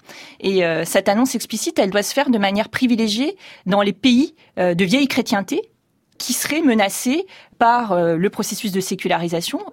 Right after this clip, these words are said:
et par des formes d'athéisme, d'athéisme militant. Donc, euh, Jean-Paul deux, euh, pape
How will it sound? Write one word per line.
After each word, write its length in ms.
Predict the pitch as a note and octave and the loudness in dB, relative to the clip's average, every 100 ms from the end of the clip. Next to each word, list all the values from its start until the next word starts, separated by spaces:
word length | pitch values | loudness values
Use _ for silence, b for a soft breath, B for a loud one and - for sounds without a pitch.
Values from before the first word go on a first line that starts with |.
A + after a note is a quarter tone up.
| - | -6
et 200 | G#3 C4 | -2 -2
par 240 | - G#3+ F#3 | 0 -2 -2
des 80 | |
formes 240 | F3 A3+ B3+ | -2 2 2
d'athéisme, 680 | F#3 G3+ G#3 C4 G3 F3+ E3+ B B G3 | 2 0 0 2 2 0 -6 B B -4
d'athéisme 440 | F3 G#3+ B3+ G3+ | -2 0 2 2
militant. 480 | G#3 G3+ F#3 D#3+ - B B B B | 2 0 -2 -8 -8 B B B B
Donc, 380 | A3 B3+ A#3+ - | 2 2 0 -4
euh, 200 | F#3 E3+ | -4 -2
Jean-Paul 340 | E3 F#3+ - A#3+ | 0 0 2 2
deux, 280 | E4+ F#4+ C#4+ | 4 4 4
euh, 220 | F#3+ E3+ E3+ B B | 2 -2 -8 B B
pape 180 | A3 G#3+ | -2 -2